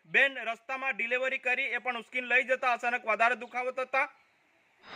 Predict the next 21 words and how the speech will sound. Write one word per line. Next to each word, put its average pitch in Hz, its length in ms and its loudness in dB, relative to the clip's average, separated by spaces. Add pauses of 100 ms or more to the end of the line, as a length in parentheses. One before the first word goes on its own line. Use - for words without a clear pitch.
(260)
તો 269 80 6
આવી 262 280 10
ફરી 285 280 6
ઘટના 254 340 0
ના 262 140 2
બને. 254 240 4
એના 254 220 6
પહેલા 254 320 4
રોડ 247 180 -4
રસ્તા 254 420 0
કદાચ 247 200 -2
બની 233 400 2 (340)
ગયા 233 280 8
હોત 269 280 4
તો 262 140 -4
આવી 247 220 2
ઘટના 220 340 -2
ના 240 200 2
બને 254 220 6
અને 247 280 6
કેટલાક 254 500 4